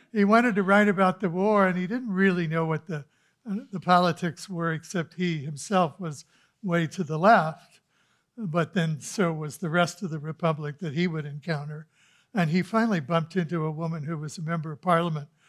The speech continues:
who was there representing a p-, political party. She didn't know who he was, and she really didn't trust him. She thought, "Who is this weird-looking eight feet tall man, <laughs> you know, skinny and haggard and, and doesn't seem to know why he's here?"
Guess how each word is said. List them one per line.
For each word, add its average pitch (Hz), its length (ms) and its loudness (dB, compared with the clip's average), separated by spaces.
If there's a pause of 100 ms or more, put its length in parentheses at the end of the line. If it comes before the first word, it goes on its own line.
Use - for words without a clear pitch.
(160)
who 165 120 -2
was 156 240 -6
there 165 320 2
representing 156 680 -4
a 143 60 -10
p-, 180 340 -8
political 196 460 -4
party. 160 420 -10 (360)
She - 280 -6
didn't 262 220 0
know 185 180 2
who 180 80 2
he 175 100 2
was, 175 400 0
and 160 100 -8
she 190 160 -8
really 220 240 -2
didn't 147 260 -10
trust - 360 -10
him. 156 180 -10 (360)
She - 160 -10
thought, 170 260 0
"Who 196 160 0
is 240 160 -6
this 165 260 -10
weird-looking 170 720 0 (420)
eight 196 240 0
feet 196 240 -2
tall 180 280 2
man, 160 580 0 (200)
<laughs> - 180 -20
you 208 160 4
know, 214 520 6 (1600)
skinny 202 600 2
and 165 160 0
haggard 180 540 2
and, 151 260 -4
and 165 240 -4
doesn't 175 320 -2
seem 185 220 -4
to 160 120 -8
know 160 220 -4
why 165 240 -4
he's 156 260 -10
here?" 208 360 -6